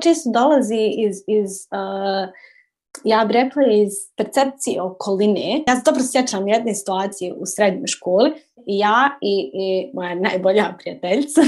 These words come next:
<laughs> idemo na čas psihologije. I, uh, ona je učila dan prije, slomila se, stvarno učila, znači, voli psihologiju. Što ti kažeš, ono, zagri stolicu i uči.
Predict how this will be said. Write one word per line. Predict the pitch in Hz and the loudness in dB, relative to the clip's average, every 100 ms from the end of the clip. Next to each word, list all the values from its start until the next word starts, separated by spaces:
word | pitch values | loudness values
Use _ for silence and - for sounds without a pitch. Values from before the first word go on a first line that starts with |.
| 294 | 4
<laughs> | 285 | 4
idemo | 277 311 285 | 4 6 4
na | 240 220 | 2 0
čas | - 269 269 | -4 -4 -4
psihologije. | - 254 220 175 170 - 233 240 - | -12 -2 -2 -2 -6 -10 -14 -14 -6
I, | 220 233 226 220 | -2 -2 -2 -6
uh, | - 220 214 214 208 - _ - | -4 -2 0 -2 -4 -8 _ 0
ona | 294 | 2
je | 339 277 | 2 0
učila | - 285 - 196 | 0 0 0 -4
dan | 170 170 190 | -4 -6 -8
prije, | - - - | -12 -16 -16
slomila | - 208 190 175 - | -8 0 0 0 -10
se, | 233 - | -12 -16
stvarno | - - 220 240 233 | -16 -2 0 0 -2
učila, | 208 - - | -6 -8 -12
znači, | 185 185 | -10 -4
voli | 214 240 220 190 | 2 4 4 0
psihologiju. | - 185 185 190 190 - - - | -6 -2 0 -2 -4 -10 -12 -6
Što | 247 | 2
ti | 277 | 4
kažeš, | 277 220 - | 4 2 0
ono, | 247 196 | -2 -4
zagri | 202 240 277 233 | 0 0 2 -2
stolicu | - 214 269 269 311 | -2 -4 -4 -4 0
i | 240 | 0
uči. | 180 - - | -2 -8 -14